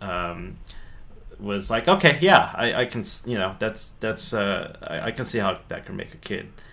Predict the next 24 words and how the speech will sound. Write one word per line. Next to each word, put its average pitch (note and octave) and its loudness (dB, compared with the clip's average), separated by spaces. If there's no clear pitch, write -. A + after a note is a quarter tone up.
afraid F2+ -2
of F2 -8
what, E2+ -8
what F2+ -6
his F2 -6
father's - -6
about - -8
to - -16
do, D2 -8
because - -6
he G#2+ 0
was F#2 -6
made F#2+ 0
to F#2 -8
do F2 -8
something E2 -8
he F#2 -12
didn't E2 -12
want - -16
to - -16
do - -12
in - -14
a G#2 -16
way." - -10